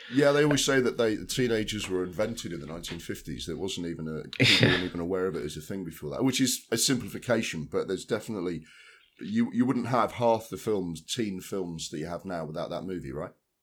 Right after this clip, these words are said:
Speaker 2: That, uh, that's what I think anyway. If you look at a lot of the, the big movies of the fifties, they were all very much sort of refined adults, and, uh, you, it, you never saw really, if, if there was a, a younger person in there, they were kind of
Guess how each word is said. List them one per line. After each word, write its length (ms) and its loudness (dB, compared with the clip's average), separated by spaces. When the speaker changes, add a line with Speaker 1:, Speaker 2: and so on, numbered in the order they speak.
Speaker 2:
That, 220 12
uh, 120 10
that's 300 10
what 120 12
I 160 12
think 320 2
anyway. 280 10
If 120 4
you 100 8
look 220 10
at 120 6
a 40 6
lot 220 6
of 100 -4
the, 180 2
the 80 2
big 280 6
movies 380 2
of 80 2
the 60 4
fifties, 720 8
they 180 4
were 200 8
all 320 8
very 360 10
much 240 4
sort 220 10
of 160 10
refined 480 6
adults, 560 6
and, 220 6
uh, 300 6
you, 200 4
it, 220 4
you 200 6
never 280 12
saw 340 12
really, 320 12
if, 140 6
if 180 2
there 80 12
was 240 10
a, 320 10
a 40 10
younger 360 8
person 400 10
in 120 8
there, 120 8
they 100 6
were 100 10
kind 280 8
of 180 6